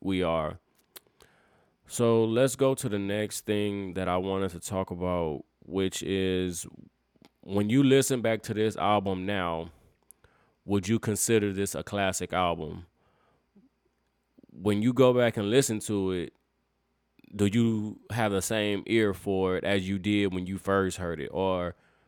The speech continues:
what were some of the songs that, that stuck out to you back then? Do them same songs still hit like they do? So this is the part of the show where I'm gonna,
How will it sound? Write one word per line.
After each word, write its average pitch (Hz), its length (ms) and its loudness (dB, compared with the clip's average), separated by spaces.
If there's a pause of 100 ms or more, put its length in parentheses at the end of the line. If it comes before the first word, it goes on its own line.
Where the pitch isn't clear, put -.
(140)
what 117 180 6
were 113 80 6
some 113 200 2
of 104 160 2
the 95 60 -2
songs 101 460 0
that, 92 300 -2
that 95 140 0
stuck 104 280 -2
out 95 200 0
to 95 100 -10
you 101 400 -4 (920)
back 101 320 2
then? 127 440 2
Do 104 120 2
them 104 200 0
same 107 280 2
songs 104 560 0 (140)
still 104 320 2
hit 101 260 0
like 92 240 -4
they 87 160 -2
do? 85 360 -8 (1120)
So 95 380 0 (340)
this 120 240 4
is 117 100 2
the 107 80 2
part 110 280 6
of 104 80 2
the 98 80 2
show 104 300 4
where 95 460 4
I'm 101 160 0
gonna, 92 440 0